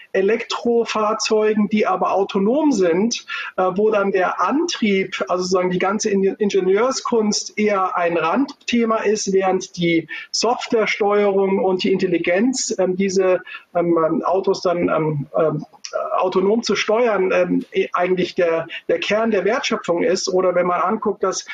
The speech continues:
Maschinen im Maschinenbau noch verkauft werden als Maschine mit einer, einem Wartungsvertrag, aber jetzt schon der Übergang stattfindet, dass man eben eigentlich nur ein Service-Level, also eine, eine,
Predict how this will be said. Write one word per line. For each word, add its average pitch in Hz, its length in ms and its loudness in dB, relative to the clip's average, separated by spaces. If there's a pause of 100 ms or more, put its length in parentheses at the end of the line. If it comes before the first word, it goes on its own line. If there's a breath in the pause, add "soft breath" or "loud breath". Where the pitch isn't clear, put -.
(240 loud breath)
Maschinen 240 580 2
im 202 120 0
Maschinenbau 208 840 2 (320 loud breath)
noch 208 420 0
verkauft 214 640 -2
werden 220 220 2
als 196 220 -2
Maschine 233 600 2
mit 208 240 0
einer, 185 460 0 (380 loud breath)
einem 170 260 -4
Wartungsvertrag, 196 1120 -2
aber 190 360 0 (120)
jetzt 214 280 -2
schon 220 300 0
der 208 100 0
Übergang 220 480 0
stattfindet, 208 560 -2
dass 202 180 -2
man 190 280 0 (360 loud breath)
eben 196 260 0 (120)
eigentlich 190 280 -2
nur 190 140 0
ein 165 160 0
Service-Level, 214 880 0
also 170 260 0
eine, 170 400 0
eine, 175 360 -2